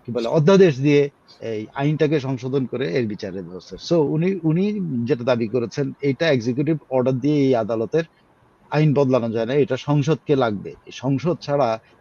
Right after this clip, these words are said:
এই শেষ পর্যন্ত যে সংসদ এই আ-, এই অ্যামেন্ডমেন্টটা যদি পাস না করে, তাহলে এই সমস্ত প্রক্রিয়া হয়ে যাবে হলো ভুয়া।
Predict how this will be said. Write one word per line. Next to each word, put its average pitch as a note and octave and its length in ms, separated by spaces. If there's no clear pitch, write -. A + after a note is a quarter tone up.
এই C3 180
শেষ D#3 260
পর্যন্ত D3 300
যে C#3+ 60
সংসদ D#3+ 580
এই D3+ 220
আ-, C#3 160
এই D#3+ 160
অ্যামেন্ডমেন্টটা D3 580
যদি C3+ 220
পাস - 300
না C3+ 80
করে, A2+ 180
তাহলে B2 160
এই C3 40
সমস্ত F#3+ 400
প্রক্রিয়া F3+ 500
হয়ে D#3+ 200
যাবে B2+ 260
হলো B2 160
ভুয়া। A#2 340